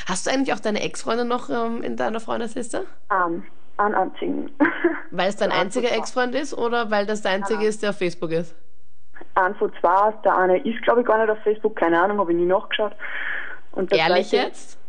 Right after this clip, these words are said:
Speaker 2: Ehrlich nicht. Nein, wirklich nie.
Speaker 1: Okay.
Speaker 2: <laughs> Hat mich nie interessiert. Ist vorbei. Hat sich erledigt.
Speaker 1: Mhm.
Speaker 2: Wurscht. Mit dem anderen hab ich ja noch Kontakt, also.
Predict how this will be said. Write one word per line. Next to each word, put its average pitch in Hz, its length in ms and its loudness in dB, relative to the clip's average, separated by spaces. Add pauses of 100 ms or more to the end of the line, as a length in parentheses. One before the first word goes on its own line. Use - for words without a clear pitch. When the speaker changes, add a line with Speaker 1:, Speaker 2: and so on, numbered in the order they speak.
(460)
Speaker 2:
Ehrlich 233 260 2
nicht. 180 200 -2 (120)
Nein, 226 160 4
wirklich 262 220 0
nie. 262 200 4 (220)
Speaker 1:
Okay. 220 320 0 (400)
Speaker 2:
<laughs> - 400 -4
Hat 220 160 4
mich 220 80 0
nie 208 120 6
interessiert. 214 500 2 (360)
Ist 214 160 -2
vorbei. 202 400 4 (720)
Hat 196 120 -4
sich - 80 2
erledigt. 196 380 0 (220)
Speaker 1:
Mhm. 233 200 -2
Speaker 2:
Wurscht. - 220 -2 (420)
Mit 214 180 2
dem 208 100 2
anderen 185 240 2
hab 185 120 0
ich 185 40 0
ja 180 60 2
noch 175 120 0
Kontakt, 165 380 -2
also. 175 300 -4